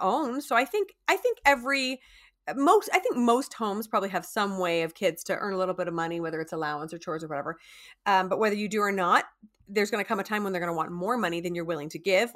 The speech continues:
or let them earn. So brainstorming together ways they can get out and earn money from an independent source, a neighbor or a friend or babys-, babysitting or something.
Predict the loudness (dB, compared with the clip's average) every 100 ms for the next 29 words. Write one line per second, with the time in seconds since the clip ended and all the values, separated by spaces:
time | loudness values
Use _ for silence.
0 | -2 0 0 -2 -6 -4 0 2 2 0
1 | -4 -12 -20 _ -2 4 6 8 6 4
2 | 2 2 2 0 -2 -2 -2 -4 0 2
3 | 2 0 -2 -2 -2 -2 -2 -4 -4 -4
4 | 0 4 2 2 _ -6 -4 -4 -6 -6
5 | -4 -4 -4 -8 -10 -14 _ _ _ -4
6 | -4 -8 -10 -8 -6 -4 -4 -4 -4 -4
7 | -4 -4 -4 -4 -2 -2 -2 -4 -6 -6
8 | -4 -6 -6 -6 -6 -8 -12 -18 _ -6
9 | -6 -6 -8 -8 -10 -12